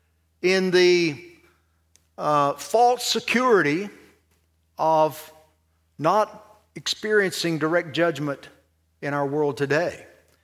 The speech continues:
But the signs are all around us, and God continues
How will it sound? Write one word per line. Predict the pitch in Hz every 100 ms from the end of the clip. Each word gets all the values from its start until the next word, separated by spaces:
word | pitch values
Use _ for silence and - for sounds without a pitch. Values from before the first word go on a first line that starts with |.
| _ _ _ _
But | 156 151
the |
signs | 151 - 233 208 175 143
are | 165
all | 160 175 175
around | 165 180 170 143
us, | - -
and | 139
God | 131 156 165 -
continues | 147 - 175 185 151 101 104 -